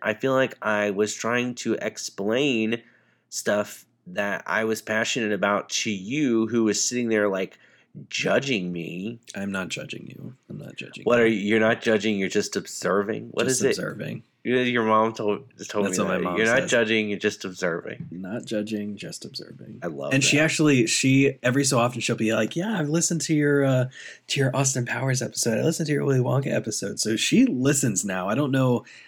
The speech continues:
Speaker 2: if it's religiously, but maybe she'll hear this, and I'm sure she'll appreciate that if she does. So
Speaker 1: I'm worried that your mom's opinion of me is gonna go downhill, <laughs>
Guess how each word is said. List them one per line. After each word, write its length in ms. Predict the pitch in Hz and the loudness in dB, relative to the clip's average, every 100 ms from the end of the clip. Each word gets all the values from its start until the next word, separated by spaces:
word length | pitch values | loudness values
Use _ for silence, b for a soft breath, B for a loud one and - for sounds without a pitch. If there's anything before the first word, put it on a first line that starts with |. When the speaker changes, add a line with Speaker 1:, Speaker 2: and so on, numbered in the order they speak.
| B | B
Speaker 2:
if 140 | 113 113 | -4 -2
it's 160 | 110 | 0
religiously, 540 | 104 104 101 - 95 87 | 0 0 0 -2 -4 -4
but 180 | 90 92 | -4 -2
maybe 220 | 107 107 | -2 -2
she'll 160 | 104 | -4
hear 180 | 95 95 | -6 -8
this, 220 | 87 87 92 | -8 -8 -8
and 180 | 87 | -8
I'm 140 | 87 92 | -10 -8
sure 160 | 104 | -8
she'll 180 | 87 85 | -8 -8
appreciate 440 | 76 - - - - | -10 -10 -10 -8 -8
that 160 | 82 | -10
if 80 | - | -10
she 100 | - | -10
does. 380 | - - 131 - | -10 -10 -12 -14
So 320 | - - 127 131 | -14 -10 -8 0
Speaker 1:
I'm 260 | 165 180 | 0 4
worried 340 | 107 113 113 101 | 4 6 4 2
that 120 | 92 | 2
your 200 | 98 98 | 0 0
mom's 380 | 98 95 101 101 | 0 0 0 0
opinion 460 | 95 104 95 98 | -2 -4 -2 -2
of 140 | 92 85 | -2 -4
me 200 | 90 87 | -4 -4
is 140 | 85 | -6
gonna 320 | 95 90 87 85 - - | -6 -6 -6 -10 -20 -4
go 180 | 95 92 | -2 0
downhill, 1040 | 95 87 - 95 - - 175 139 117 - | -2 -2 -4 -6 -8 0 2 4 2 0
<laughs> 180 | - - | 0 2